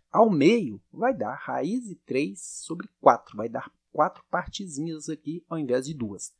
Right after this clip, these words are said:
Então, a base do triângulo em amarelo, raiz de três sobre quatro, vezes a altura, que é quanto? Que é a metade também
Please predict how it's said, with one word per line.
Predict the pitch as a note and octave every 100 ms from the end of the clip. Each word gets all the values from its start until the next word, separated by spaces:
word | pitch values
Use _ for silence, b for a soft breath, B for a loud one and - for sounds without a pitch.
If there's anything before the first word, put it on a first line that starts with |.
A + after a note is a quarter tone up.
| _ _ b b b
Então, | C#4 C4 A3 A#3+ _ _ _ _ _ _ _ _
a | - D#3
base | C#3 C3+
do | B2 D3
triângulo | A#2 G#2+ G#2 A#2 - -
em | D3+
amarelo, | C#3 E3+ D#3+ F3+
raiz | F#3 B2 D#3 F#3
de | F#3
três | - B2
sobre | - C#3+
quatro, | - G3 G3+ _ _ _
vezes | - A#2 D3+ E3+
a | D3+
altura, | A3 - - G3+ G3+
que | G3
é |
quanto? | G3 G#3 D#3 - - b b _
Que | A3+
é |
a | A#3
metade | A#3+ C4+ - G3+ A#3 G#3
também | A3+ A3 A3 D3 E3 G3+